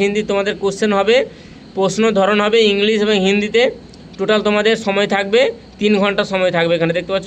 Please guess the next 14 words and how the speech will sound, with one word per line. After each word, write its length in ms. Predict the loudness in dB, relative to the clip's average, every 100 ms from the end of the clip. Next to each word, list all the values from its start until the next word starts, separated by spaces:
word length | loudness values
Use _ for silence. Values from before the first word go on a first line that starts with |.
| -4
যে 40 | -2
তিন 100 | -4 -2
ঘন্টা 200 | 0 -2 0
সময় 180 | 2 2
পাবে 160 | 0 2
তোমাদের 200 | 2 2 2
পরীক্ষার 300 | 0 0 0 0
জন্য। 160 | -2 -4 -12 -20 -20 -20 -20 -20 -20 -20 -20 -20 -20 -20 -20 -20 -20 -20 -20 -8 -4
এবং 120 | 0 0
তোমাদের 220 | 2 0 0
এখানটায় 340 | -2 0 0
ওয়ান 200 | 2 0 -2 -2
ফোর্থ 260 | 0 2 0 -12 -20 -20 -6 -2
নেগেটিভ 260 | 0 0